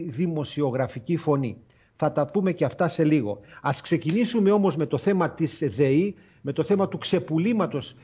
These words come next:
της δεή, κυρίες και κύριοι, το οποίο, ε, έχει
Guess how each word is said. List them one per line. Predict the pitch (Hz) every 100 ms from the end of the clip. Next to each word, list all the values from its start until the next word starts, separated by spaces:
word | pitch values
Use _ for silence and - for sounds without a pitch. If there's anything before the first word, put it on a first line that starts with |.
| - -
της | 147 - -
δεή, | 156 131 165 180 - - -
κυρίες | 160 175 180 -
και | 139
κύριοι, | 165 185 180
το | 160
οποίο, | 147 190 180 165 - _ _ _ -
ε, | 139 151 -
έχει | - 170 170 185 170